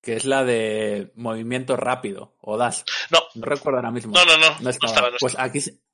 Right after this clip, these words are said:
Speaker 1: aquí sí que la tienes. Eh, entonces, claro, aparte del doble salto, tienes dash o doble dash. O sea, eh, es todo loquísimo. Y que-, quería decir una cosa también justo con esto. El Doom,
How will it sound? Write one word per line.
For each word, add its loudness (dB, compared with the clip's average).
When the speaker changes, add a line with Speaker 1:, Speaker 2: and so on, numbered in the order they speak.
Speaker 1:
aquí -2
sí -2
que 2
la 2
tienes. -10
Eh, 0
entonces, -2
claro, 0
aparte -2
del 2
doble 0
salto, -4
tienes -4
dash 0
o -4
doble -4
dash. -2
O -20
sea, -4
eh, -10
es -8
todo 0
loquísimo. -8
Y -10
que-, -6
quería 0
decir -2
una -2
cosa -8
también -6
justo -10
con -2
esto. -6
El 2
Doom, -2